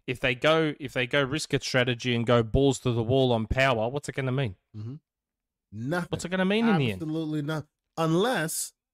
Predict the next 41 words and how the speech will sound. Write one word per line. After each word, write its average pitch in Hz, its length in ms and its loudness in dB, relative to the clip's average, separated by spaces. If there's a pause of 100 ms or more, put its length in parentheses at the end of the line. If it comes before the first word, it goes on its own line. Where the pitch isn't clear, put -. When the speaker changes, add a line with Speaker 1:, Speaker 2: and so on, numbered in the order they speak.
(200)
Speaker 2:
unless 185 420 -2
they 170 180 -2
change 202 500 -2
the, 160 300 0
the 135 300 -4
idea 151 440 2
of 160 100 0
a 156 40 -4
console 160 520 -2
paradigm 143 760 -4 (240)
and 143 160 -2
they 147 100 0
say, 151 200 -2
"Well, 151 280 2
when 151 160 0
you 151 80 2
have 160 200 0
more 160 200 0
hardware, 147 420 -2
it 131 200 -4
uses 127 380 -2
more 117 160 -4
hardware," 104 400 -8
which 131 320 -8 (360)
it 110 100 -14
does 92 200 -12
not. 85 240 -12
That's 120 160 -12
a 143 60 -12
P 139 180 -10
C, 82 320 -14 (380)
right? 113 180 -12 (180)
They 104 100 -10
still 147 300 -6
lock 143 340 -8
it - 200 -6
to 160 140 -4
what 123 180 -4
it 151 160 -10
can 175 220 -4
do. 139 380 -4